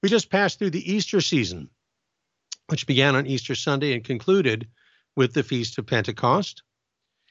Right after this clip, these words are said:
Easter is that time of the liturgical year when catechumens and candidates receive the sacrament of, uh, baptism and First Holy Communion, and of course, the sacrament of confirmation. Just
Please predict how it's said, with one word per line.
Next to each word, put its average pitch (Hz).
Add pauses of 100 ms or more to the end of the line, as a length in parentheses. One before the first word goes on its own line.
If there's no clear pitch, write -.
(100)
Easter 170
is 131
that 143
time 147
of 120
the 117
liturgical 139
year 110
when 110 (260)
catechumens 131
and 120
candidates 120
receive 117
the 113
sacrament 113
of, 104 (460)
uh, 110
baptism 120
and 117
First 113
Holy 110
Communion, 107
and 113
of 120
course, 110 (340)
the 156
sacrament 139
of 131
confirmation. 120
Just -